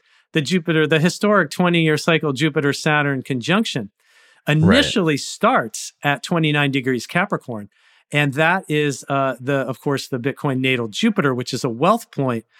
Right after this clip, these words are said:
Speaker 1: the wealth point for, uh, for, uh, for Bitcoin. And I mean, uh, this has obviously never happened before, because this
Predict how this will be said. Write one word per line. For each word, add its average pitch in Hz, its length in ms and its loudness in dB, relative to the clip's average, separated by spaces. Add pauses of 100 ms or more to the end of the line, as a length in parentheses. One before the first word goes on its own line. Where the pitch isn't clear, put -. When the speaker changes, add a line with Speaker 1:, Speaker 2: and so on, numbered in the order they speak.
(200)
Speaker 1:
the 131 100 -2
wealth 151 360 2
point 131 320 -2
for, 135 260 -2
uh, 123 240 -2 (500)
for, 135 560 -2
uh, 127 440 0 (920)
for 143 240 0
Bitcoin. 170 500 0 (240)
And 156 260 2
I 156 80 2
mean, 156 300 0
uh, 151 220 2
this 185 200 0
has 185 140 2
obviously 180 420 2
never 147 280 2
happened 147 420 0
before, 151 580 -2
because 139 460 -4
this - 260 -8